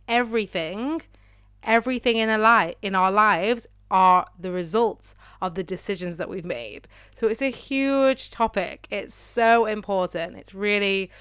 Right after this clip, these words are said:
what I spend time on in depth with my clients, and it's what I wanna give you guys plenty of information about as well. So today specifically, we are focusing on decision making for growth.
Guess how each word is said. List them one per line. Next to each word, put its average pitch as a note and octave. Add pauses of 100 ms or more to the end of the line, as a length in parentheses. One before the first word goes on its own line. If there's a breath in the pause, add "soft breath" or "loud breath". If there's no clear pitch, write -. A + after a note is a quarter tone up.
(160 loud breath)
what -
I F#3+
spend F#3
time G3+
on F3+ (320 loud breath)
in A3
depth F#3+
with F3
my F3+
clients, D4+
and G3
it's -
what G3 (300 soft breath)
I F#3
wanna F#3
give F3+
you F#3
guys F3+ (100)
plenty F3+ (320 loud breath)
of F3
information F3
about D#3
as -
well. F3+ (240 loud breath)
So -
today A3+
specifically, A3+
we G3
are F#3
focusing G3
on F#3
decision F#3
making F3
for E3
growth. G#3+